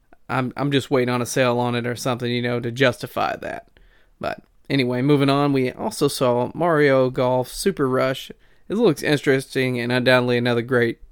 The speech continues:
Mario sports game coming from Camelot there. I always like the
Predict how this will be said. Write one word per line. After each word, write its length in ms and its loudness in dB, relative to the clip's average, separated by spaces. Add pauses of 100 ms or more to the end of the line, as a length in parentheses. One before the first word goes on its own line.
(120)
Mario 340 0
sports 320 -4
game 240 -2
coming 240 -4
from 160 -12
Camelot 480 -2
there. 340 -2 (420)
I 60 -2
always 340 4
like 220 0
the 120 -4